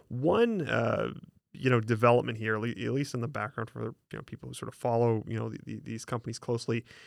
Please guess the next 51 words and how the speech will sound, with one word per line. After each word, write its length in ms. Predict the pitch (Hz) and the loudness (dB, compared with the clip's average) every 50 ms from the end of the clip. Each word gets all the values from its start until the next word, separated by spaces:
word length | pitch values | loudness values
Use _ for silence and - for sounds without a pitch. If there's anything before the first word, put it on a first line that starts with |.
| - - - _ - | -20 -20 -12 _ 6
there, 520 | 156 160 165 165 165 165 165 143 95 87 | 8 10 12 12 12 12 10 10 8 4
you 120 | - 143 151 | 4 4 6
know, 100 | 147 143 | 8 8
a 60 | 147 | 8
number 200 | 165 214 254 247 | 8 6 6 8
of 80 | 175 | 10
articles 380 | 143 135 135 135 131 - 127 113 | 10 10 10 10 8 6 4 4
I've 140 | 123 113 113 | 4 6 6
read 120 | 120 113 | 6 6
about 140 | 113 117 110 | 6 6 4
how 120 | 123 120 | 4 2
Microsoft 680 | 113 113 120 135 147 - 151 139 - - 131 123 120 - | 2 4 4 4 4 4 0 0 2 2 2 2 2 -2
approached 460 | 127 - - - 131 131 131 - - | -6 -6 -2 2 4 4 4 2 0
Apple, 400 | - 123 110 107 - 117 117 113 | 0 0 0 0 0 -2 -2 0
basically 400 | - 139 165 170 - 147 151 143 | 2 2 2 2 2 -2 -4 -4
trying 260 | - - 143 127 127 | -2 -2 -2 -2 -2
to 60 | 120 117 | -2 -2
get 180 | 120 120 - | -4 -4 -4
their 120 | - 117 113 | -4 -6 -4
Game 360 | - - 117 117 113 117 120 | -4 -6 -4 -4 -4 -6 -6
Pass 340 | - - 120 117 117 117 - | -6 -4 -2 -2 -2 -4 -4
subscription, 760 | - 110 - - - - 123 117 - - 113 110 107 101 98 _ _ - _ _ _ - | -8 -8 -6 -6 -4 -2 -4 -4 -4 -6 -8 -8 -8 -10 -14 _ _ -20 _ _ _ -10
um, 260 | 113 107 107 104 - | -8 -6 -6 -4 -2
into 160 | 156 190 180 | 0 0 2
the 120 | 139 131 | 4 6
App 160 | 123 120 - - | 6 6 6 4
Store. 140 | - 123 | 0 -2
I 20 | 120 | 0
mean, 80 | 120 | 2
obviously, 340 | 127 139 135 - - 120 113 | 2 2 0 0 -2 -2 -2
Apple's 340 | 117 120 120 - 127 117 117 | 0 0 0 -2 -2 0 0
I 180 | 117 117 117 120 | 0 2 2 4
O 120 | 117 117 | 4 6
S, 240 | 120 123 120 - - | 6 6 6 4 0
that's 260 | - 113 - - - | -4 -4 -4 -4 -4
the, 120 | - 117 107 107 104 - - - - - - | -4 -4 -4 -4 -6 -16 -18 -16 -14 -10 -10
uh, 60 | - | -8
by 240 | - - - 117 117 | -6 -2 2 2 2
far 280 | 117 - - 131 131 127 | 2 2 2 4 4 4
the 60 | 123 | 4
predominant, 640 | - - 127 120 113 113 113 117 117 117 113 113 - | 2 0 2 4 4 4 4 4 2 0 -2 -4 -6
um, 420 | 113 110 107 110 107 110 113 113 - - | -6 -6 -6 -6 -8 -10 -12 -14 -14 -12
you 80 | 131 120 | -10 -10
know, 80 | - | -8
mobile 380 | 117 117 113 117 117 120 127 135 _ _ _ _ - - | -6 -4 -4 -4 -4 -4 -6 -8 _ _ _ _ -6 -4
operating 340 | 120 120 - - 135 123 120 | -4 -2 0 2 2 2 2
system 260 | - 131 - - 117 | 0 -4 -6 -4 -6
that 60 | 113 | -6
people 240 | - - 127 - 120 | -6 -6 -6 -2 2
are 60 | 139 | 6
on. 240 | 160 165 139 135 | 8 10 10 8